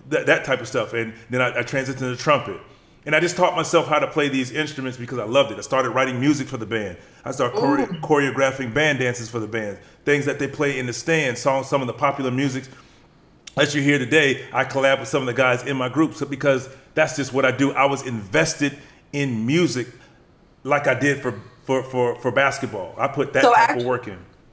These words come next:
Speaker 2: so actually, the, what I am curious is, like,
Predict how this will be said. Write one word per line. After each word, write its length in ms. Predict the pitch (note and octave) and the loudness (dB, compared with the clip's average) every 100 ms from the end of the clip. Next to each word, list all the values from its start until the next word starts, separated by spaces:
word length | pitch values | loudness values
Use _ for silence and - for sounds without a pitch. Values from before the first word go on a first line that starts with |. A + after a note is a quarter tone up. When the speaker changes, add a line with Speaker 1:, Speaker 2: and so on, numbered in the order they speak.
| _ _ | _ _
Speaker 2:
so 220 | - B3 | -6 0
actually, 460 | F#3+ G#3 G#3 G#3+ F3+ | 2 2 0 -6 -6
the, 100 | F3 | -8
what 200 | E3 F3+ | -2 2
I 80 | F#3+ | 2
am 180 | B3 D4+ | 0 -6
curious 580 | A#3 F3+ F3+ F3+ - - - - | -4 -4 -4 -8 -12 -20 -12 -8
is, 120 | - | 0
like, 600 | G3 F#3 F3 F3 - | 4 6 4 0 -6